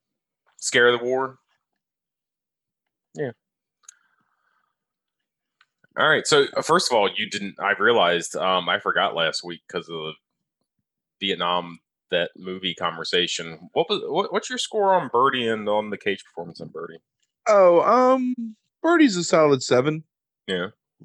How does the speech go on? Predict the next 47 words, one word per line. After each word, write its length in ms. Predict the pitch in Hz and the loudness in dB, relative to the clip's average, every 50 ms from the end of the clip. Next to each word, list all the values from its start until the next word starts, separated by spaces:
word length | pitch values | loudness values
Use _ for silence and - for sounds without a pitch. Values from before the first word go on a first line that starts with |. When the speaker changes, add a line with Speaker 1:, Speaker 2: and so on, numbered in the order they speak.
| - - | -4 -4
Speaker 2:
And 120 | 180 214 | 0 0
it's 180 | 233 226 - - | 0 -2 2 4
a, 360 | 220 202 185 175 170 160 147 - | 6 8 10 10 8 8 6 2
it's 200 | 170 190 - - | -2 -2 0 0
an 120 | 175 147 | 0 2
eight 260 | 127 135 139 139 131 _ _ | 4 2 2 2 0 _ _
for 160 | - 143 135 | 2 4 4
a 60 | 123 | 4
Cage 320 | - 131 127 120 127 127 - | 4 2 2 2 2 0 -2
performance. 520 | - 135 127 127 131 135 135 139 139 - | -2 -2 0 0 -2 -2 -2 -6 -8 -8
I 40 | 135 | -6
mean, 140 | 135 135 135 | -4 -2 -2
it's, 180 | 139 143 - | -4 -4 -6
it's 180 | - - 160 - | -10 -10 -8 -8
Speaker 1:
Yeah. 40 | 160 | -8
Speaker 2:
exactly 380 | 156 135 131 123 120 113 131 | -4 0 2 2 2 2 0
what 120 | 123 117 113 | 0 0 0
it 120 | 113 107 _ | -4 -6 _
needs 160 | - 117 117 - | -12 -12 -12 -10
to 80 | 123 | -6
be. 200 | 120 120 120 120 _ _ _ _ _ _ _ _ - _ | -4 -4 -6 -6 _ _ _ _ _ _ _ _ -8 _
Speaker 1:
All 80 | - 165 | 0 2
right. 120 | 143 151 | 2 2
So 100 | - - | 0 -2
what 120 | 247 320 339 | 0 0 2
about 220 | 330 339 262 196 | 2 2 2 2
what 160 | 180 170 165 147 | 2 0 0 -2
we 100 | 143 135 | -4 -6
just 240 | - 131 - - | -6 -10 -12 -2
watched? 360 | - 139 139 120 85 143 - - | 0 2 4 4 2 0 -4 -6
What's 180 | - 151 160 - | -6 -6 -6 -6
the 60 | - - | -10 -12
score 340 | - - 147 147 143 123 | -10 -6 -2 0 0 2
on 160 | 104 90 87 92 | 0 0 -2 -2
that? 280 | 95 98 98 87 - - _ _ _ _ _ _ _ | -2 0 0 -2 -4 -8 _ _ _ _ _ _ _
And, 200 | 101 101 104 165 | 2 2 4 4
Speaker 2:
Uh, 300 | 160 147 131 120 110 101 | 4 4 4 4 2 0
Speaker 1:
uh, 40 | - - _ _ _ - - - - - - - - | -2 -8 _ _ _ -16 -14 -14 -14 -16 -18 -10 -4
Speaker 2:
I 40 | 190 | -2
mean, 120 | 190 190 | 0 0
it's 120 | 190 185 - | 0 0 0
probably 300 | - 208 185 180 175 160 | 2 2 2 4 4 2
unrateable. 600 | 147 127 110 104 104 123 135 143 139 143 147 147 139 _ _ _ _ _ _ _ _ _ _ _ _ _ _ _ _ _ _ _ _ _ _ _ _ _ _ _ _ _ _ _ _ _ _ _ _ _ _ | 2 2 0 0 0 -2 -2 -2 -4 -6 -6 -6 -12 _ _ _ _ _ _ _ _ _ _ _ _ _ _ _ _ _ _ _ _ _ _ _ _ _ _ _ _ _ _ _ _ _ _ _ _ _ _
Speaker 1:
Like 220 | - - 80 - | -4 -4 0 0
an 80 | 113 104 | 0 0
N 140 | 92 107 110 | 2 0 2
R? 380 | 110 113 113 117 - - - | 2 2 2 2 0 -2 -6